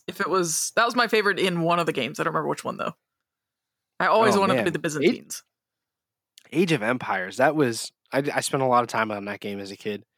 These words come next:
Speaker 1: I spent a lot of time playing
Speaker 2: And
Speaker 1: Age of Empires.
Speaker 2: it was so good. And, like, you would just, and, like, but finding an online match was such a pain in the butt.
Speaker 1: Yeah, see, I didn't wanna play online matches. I just wanted to play against the computer.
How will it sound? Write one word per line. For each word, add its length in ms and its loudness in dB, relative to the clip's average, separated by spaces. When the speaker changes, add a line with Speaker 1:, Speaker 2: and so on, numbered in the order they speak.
Speaker 1:
I 40 -12
spent 200 -4
a 280 -12
lot 200 4
of 100 -2
time 220 4
playing 200 0
Speaker 2:
And 0 -
Speaker 1:
Age 140 -4
of 100 -12
Empires. 480 -8
Speaker 2:
it 100 -8
was 120 -4
so 220 -2
good. 320 -12
And, 180 6
like, 140 4
you 120 4
would 140 2
just, 160 -2
and, 100 0
like, 200 2
but 160 0
finding 400 4
an 100 0
online 520 -4
match 300 -6
was 100 -12
such 280 -8
a 80 -10
pain 440 -8
in 120 -6
the 120 -10
butt. 260 -4
Speaker 1:
Yeah, 140 2
see, 180 0
I 80 2
didn't 180 0
wanna 180 2
play 200 0
online 320 -2
matches. 360 -2
I 100 2
just 180 -2
wanted 220 0
to 60 -4
play 260 0
against 260 -2
the 80 -4
computer. 520 -2